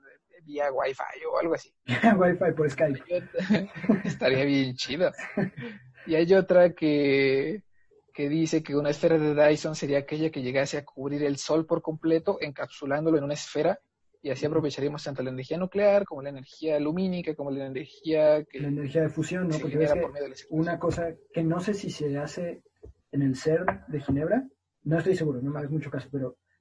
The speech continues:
Speaker 2: que sí se está experimentando son los motores a fusión. Y
Speaker 1: Ah, sí,
Speaker 2: precisamente
Speaker 1: cierto.
Speaker 2: el sol es una fusión, o sea, todo en el sol fun-, funciona por fusión.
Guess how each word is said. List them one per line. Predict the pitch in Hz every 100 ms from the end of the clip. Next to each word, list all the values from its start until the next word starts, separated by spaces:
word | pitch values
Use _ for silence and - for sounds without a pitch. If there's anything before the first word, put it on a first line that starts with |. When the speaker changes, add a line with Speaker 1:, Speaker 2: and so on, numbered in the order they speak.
| -
Speaker 2:
que | 143
sí | - 185
se | 196
está | 190 180
experimentando | 170 - 160 156 143 160 160
son | 185 147 147
los | 135 - - _ -
motores | 143 139 143 143 139
a | 135
fusión. | 123 160 156 139 _ _ _ _ _ _ _ _ _ _ _ _ _ _ _ -
Y | 185
Speaker 1:
Ah, |
sí, | -
Speaker 2:
precisamente | 160 135 160 170 165 160 175
Speaker 1:
cierto. | 139 - 131 - _ - -
Speaker 2:
el | 165 139 127
sol | - 139 143 156
es | 156 151 - 135
una | 139 147 147 147
fusión, | 135 - 160 - 151 151
o |
sea, | 139 147
todo | - 151 175
en | 160
el | 139
sol | 156 147
fun-, | 160 143 -
funciona | 147 139 143 139
por | 135
fusión. | - 123 165 143